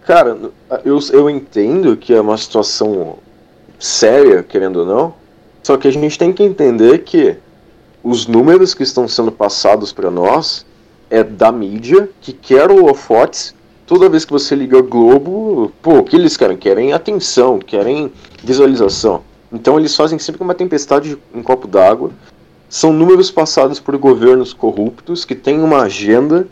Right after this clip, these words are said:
entendeu? Isso você sabe muito bem, Thiago. E, digo mais, tem a questão também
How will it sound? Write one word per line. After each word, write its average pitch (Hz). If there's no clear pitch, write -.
entendeu? 113
Isso 135
você 156
sabe 113
muito 107
bem, 98
Thiago. -
E, 202
digo 139
mais, 180
tem 127
a 127
questão 127
também 143